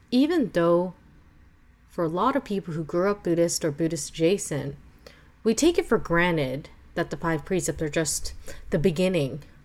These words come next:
of a spiritual life. We don't really examine how deep it really goes. So to begin, I'm just going to read off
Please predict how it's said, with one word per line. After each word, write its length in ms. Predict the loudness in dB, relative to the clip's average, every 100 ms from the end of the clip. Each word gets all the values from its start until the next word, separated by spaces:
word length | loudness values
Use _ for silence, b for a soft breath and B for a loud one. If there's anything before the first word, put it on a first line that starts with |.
| -10
of 120 | -6
a 60 | -4
spiritual 500 | -2 0 0 0 -2
life. 420 | -2 -4 -10 -18 -20 b b b b -20 -20 -20 0
We 80 | 6
don't 280 | 6 6 4
really 220 | 6 6
examine 840 | 4 0 2 4 6 4 2 0
how 300 | -4 -4 -4
deep 380 | -4 -2 -2 -2
it 80 | -4
really 260 | -4 -4 -4
goes. 500 | -6 -8 -14 -16 -20 -20 -20 B B B B -8
So 220 | 4 6
to 120 | 6
begin, 500 | 2 4 6 4 2 -2 -8 2
I'm 220 | 4 4
just 240 | 2 2
going 300 | 2 4 2 0
to 360 | -2 -2 -2 0
read 240 | 0 0
off 420 | -2 -4 -6 -12